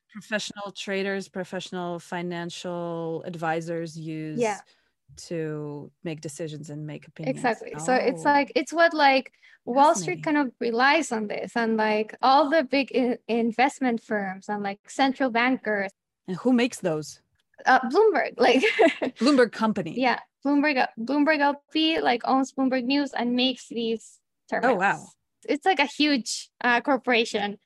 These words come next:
Speaker 1: That's a hugely powerful tool.
Speaker 2: Yeah.
Speaker 1: I had no idea that there was, like, this, it was that centralized.
Speaker 2: It is. It's super centralized.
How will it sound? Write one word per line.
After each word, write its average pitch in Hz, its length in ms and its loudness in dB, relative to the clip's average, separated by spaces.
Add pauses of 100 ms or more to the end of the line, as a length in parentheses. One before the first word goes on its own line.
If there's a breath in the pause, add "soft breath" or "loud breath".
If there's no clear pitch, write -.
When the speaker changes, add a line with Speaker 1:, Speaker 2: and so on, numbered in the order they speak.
(120)
Speaker 1:
That's 320 180 0
a 349 80 2
hugely 220 760 0
powerful 190 1120 -2
tool. 220 360 -6
Speaker 2:
Yeah. 269 480 0 (420)
Speaker 1:
I 269 100 2
had 320 140 2
no 349 160 4
idea 262 340 2
that 202 160 0
there 208 140 -2
was, 190 120 -2
like, 185 180 -2
this, 190 340 -8
it 208 120 -4
was 196 180 -6
that 196 220 -2
centralized. - 880 -8
Speaker 2:
It 262 120 0
is. 370 320 2
It's 254 160 -6
super 403 260 0
centralized. - 640 -4